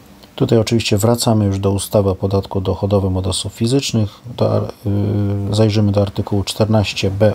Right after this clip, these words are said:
ustęp cztery, z którego wynika, że o wyborze ustalania różnic kursowych na podstawie przepisów o rachunkowości podatnicy zawiadamiają o wyborze tej metody w zeznaniu rocznym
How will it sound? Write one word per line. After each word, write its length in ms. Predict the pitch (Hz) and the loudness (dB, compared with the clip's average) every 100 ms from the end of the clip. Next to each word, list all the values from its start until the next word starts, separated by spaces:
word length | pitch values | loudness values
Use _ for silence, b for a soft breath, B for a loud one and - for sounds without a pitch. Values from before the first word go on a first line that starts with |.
| - | -2
ustęp 340 | - - 92 | -8 -4 -6
cztery, 540 | - - 135 123 117 110 - - - - - - - - - - - - | -6 0 2 4 2 -2 -6 -20 -20 -20 -20 -20 -20 -20 -20 -20 -16 -8
z 120 | - | -8
którego 420 | - 139 123 113 | 0 2 2 2
wynika, 680 | 104 110 127 135 123 117 110 | 2 2 0 0 2 2 2
że 320 | 104 107 107 | -2 0 0
o 160 | - 107 | 0 0
wyborze 520 | 107 107 131 110 104 | 0 2 2 2 0
ustalania 580 | 104 - 117 117 107 104 | -2 -2 0 0 2 0
różnic 460 | 110 101 101 98 | 0 -2 -2 -4
kursowych 680 | - 101 98 110 104 98 - | -4 -4 -2 0 0 0 -2
na 80 | 101 | -4
podstawie 460 | 107 - 117 101 | -2 -2 0 0
przepisów 600 | 98 - 101 113 101 98 104 | -2 -4 -4 -4 -4 -4 -2
o 60 | |
rachunkowości 1040 | 98 90 98 95 - 110 135 - - 120 110 B B B B B - - | -2 -2 -4 -2 -2 0 0 -2 -2 -2 -2 B B B B B -20 0
podatnicy 680 | 156 127 104 - 123 - | 4 4 2 -2 -2 -2
zawiadamiają 1000 | 107 107 104 104 98 98 107 110 104 101 98 | 0 2 2 2 2 2 4 4 4 2 -2
o 100 | - | -4
wyborze 400 | 101 101 110 101 | -2 2 2 2
tej 200 | 95 101 | 0 -2
metody 460 | 95 90 - 120 110 | -2 -2 0 0 0
w 80 | 98 | -2
zeznaniu 720 | 120 123 107 117 113 110 107 - _ _ | 0 0 2 2 4 2 -2 -8 _ _
rocznym 600 | 110 110 - - 107 101 | 0 0 0 -2 -2 -2